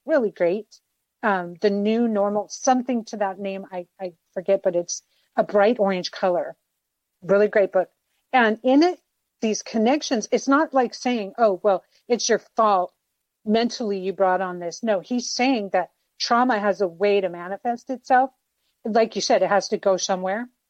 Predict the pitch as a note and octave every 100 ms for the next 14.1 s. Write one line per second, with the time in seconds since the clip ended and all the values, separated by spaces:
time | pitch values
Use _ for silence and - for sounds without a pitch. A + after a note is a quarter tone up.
0 | _ _ _ _ _ _ _ _ _ _
1 | _ - - A#3 - D4 E4+ F4 A3+ G3
2 | F3 D#3+ E3 F#3+ - _ _ _ _ _
3 | A#3+ G#3+ - - A#3+ C4+ C4 G#3 - A3+
4 | G3 - C4 C4+ D4 A#3+ A3 A#3+ G3+ E3+
5 | - - G3 A3+ - - _ _ _ _
6 | - G#3 - G#3+ G3 F#3+ A3+ G3 F#3 F#3
7 | F#3+ G#3 G3 F3+ F3 F3 F#3+ - _ _
8 | _ - B3 B3 - D4 C4 A#3+ A3 G#3+
9 | G#3+ B3 A#3+ A3 G3 - A3 G#3 G3+ F#3
10 | F3+ A3 A#3+ G3+ F3+ F#3+ _ _ _ _
11 | _ G#3 - G3 F#3 F3+ F3+ F3 F3 E3+
12 | E3+ _ _ - F3 E3+ D3+ - - _
13 | _ _ _ - A#3 A3 - G3+ B3+ C4+